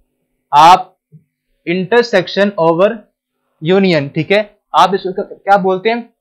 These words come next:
Distributive property of intersection over union, ठीक है। ये सेट्स के ऊपर एक property है, इसमें आप बाहर अगर आप observe करें तो यहाँ पे हमारे पास क्या है?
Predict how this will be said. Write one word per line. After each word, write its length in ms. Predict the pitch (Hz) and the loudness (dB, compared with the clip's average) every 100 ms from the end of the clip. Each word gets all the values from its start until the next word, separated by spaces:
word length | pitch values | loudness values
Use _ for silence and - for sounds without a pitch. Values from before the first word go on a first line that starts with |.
| 127 | -6
Distributive 760 | 175 175 208 160 175 - 160 160 | -4 -2 -4 -2 -4 -2 -4 0
property 520 | 180 143 156 151 190 220 - _ - | 0 0 -2 -6 -6 -6 -12 _ -4
of 300 | 147 160 190 - _ _ 190 | 0 2 0 -4 _ _ -4
intersection 1000 | 220 240 254 262 262 202 - 190 202 202 160 | -2 0 2 2 2 -4 -4 -4 -2 -2 -2
over 280 | 160 170 202 175 | 0 2 0 0
union, 420 | 165 180 175 160 147 | -2 0 -2 -4 -6
ठीक 180 | 151 196 | -8 -6
है। 60 | 180 | -4
ये 80 | 226 | -4
सेट्स 300 | 220 196 - | -2 -4 -4
के 80 | 226 | -6
ऊपर 160 | 220 | -4
एक 120 | 214 196 | -4 0
property 460 | 175 196 202 240 | 0 0 -2 -2
है, 120 | 196 196 202 _ _ | 0 -2 -4 _ _
इसमें 240 | 175 190 214 | -14 -8 0
आप 320 | 170 175 156 | 4 2 4
बाहर 240 | 180 220 226 | 2 4 4
अगर 160 | 226 | 4
आप 160 | 196 190 | 2 2
observe 400 | 156 135 175 175 | -4 -2 0 0
करें 240 | 170 180 190 | -2 -4 -8
तो 340 | _ _ 160 | _ _ -6
यहाँ 260 | 165 185 208 | 0 2 2
पे 80 | 240 | 0
हमारे 280 | 226 214 208 | 0 -2 0
पास 260 | 220 220 220 | 2 0 2
क्या 160 | 226 | 2
है? 180 | 226 - | 2 -2